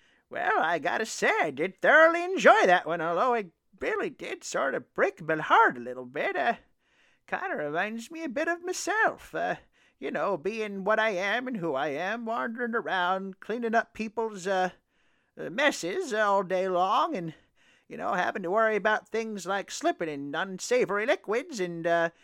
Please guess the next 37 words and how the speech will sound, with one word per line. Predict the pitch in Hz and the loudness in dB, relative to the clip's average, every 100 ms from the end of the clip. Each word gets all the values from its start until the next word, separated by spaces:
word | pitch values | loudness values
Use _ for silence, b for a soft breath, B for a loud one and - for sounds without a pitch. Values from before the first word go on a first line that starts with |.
| b - | b -6
all | 220 220 | -4 -4
the | |
sawdust | 135 - 160 147 135 - | -2 2 4 4 0 -6
I | 123 | -8
go | 113 151 | -4 -6
through. | - 196 254 | -4 -4 -2
I | |
mean, | 240 277 | -4 -4
it | 349 | -2
is | 415 381 | -2 -2
kind | - 175 139 | -2 -2 -2
of | 131 | -4
a | |
lonely | 143 190 226 | -10 -10 -12
job, | 175 180 349 381 | -6 0 2 2
so | 320 370 | 0 -4
I | 415 403 | -2 -4
get | 220 226 | -2 -2
it. | 359 359 | -2 -4
I | |
mean, | 302 285 269 | -6 -6 -6
you | 269 | -4
know, | 165 196 b b b b | -4 -4 b b b b
there, | - 453 427 | -4 -4 -4
there, | 415 403 277 | -6 -8 -4
there's, | 330 320 - | -2 -2 -4
there's | 208 127 | -4 -2
a | 110 | -6
dinosaur | 107 131 135 139 - 165 175 | -8 -6 -6 -8 -4 0 2
somewhere | 185 285 226 214 220 | 0 -4 -2 0 0
inside | 226 220 202 220 220 185 | 0 -4 0 0 0 -2
me | 233 | -8
calling | 233 - 190 226 196 | -6 0 0 2 0
out | 262 - | 0 -2
to | 285 | -4
a | |
lighthouse. | 311 330 330 302 381 427 - - | 2 2 4 2 2 2 -2 -10